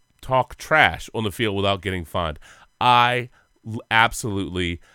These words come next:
love that. And for anybody that doesn't know,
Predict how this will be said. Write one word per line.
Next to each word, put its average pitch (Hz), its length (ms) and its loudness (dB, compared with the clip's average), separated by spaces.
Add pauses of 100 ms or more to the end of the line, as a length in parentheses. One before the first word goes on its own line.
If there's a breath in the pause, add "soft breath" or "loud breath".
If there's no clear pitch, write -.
(120 soft breath)
love 113 340 4
that. 67 160 -4
And 80 120 -12
for 117 80 0
anybody 170 300 2
that 113 240 -4
doesn't 123 360 0
know, 82 400 -6